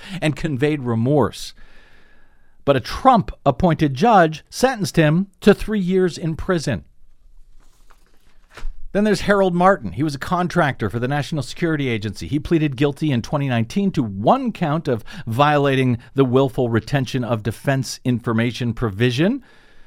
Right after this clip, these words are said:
after being indicted in twenty seventeen for possessing in his home and car massive amounts of classified material he had taken from work. He was sentenced in twenty nineteen during the Trump administration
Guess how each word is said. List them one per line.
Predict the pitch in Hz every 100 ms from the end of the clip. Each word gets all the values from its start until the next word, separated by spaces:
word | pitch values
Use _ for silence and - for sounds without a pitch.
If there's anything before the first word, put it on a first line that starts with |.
| - - - - -
after | 127 143
being | 131 120
indicted | 117 113 127 131 131
in | 117
twenty | 101 - 131
seventeen | 120 127 107 104 - - 135 151 233 247 - -
for | -
possessing | 107 120 95 139 117 139 143
in | 117
his | 107
home | - 131 131
and | 113
car | - 139 120 123 175 - - -
massive | 110 120 139 - 123
amounts | 123 123 -
of | 117
classified | 139 123 - 117 117 107
material | 95 127 131 196
he | 160 131
had | 139
taken | - 104 113
from | 123 180
work. | 226 320 -
He | - 294
was | 254 -
sentenced | 160 - 160 -
in | 131
twenty | - 143 131
nineteen | 113 113 - 254 226 - - 101
during | 135 285 269
the |
Trump | 233 254 277
administration | 208 131 117 110 123 117 156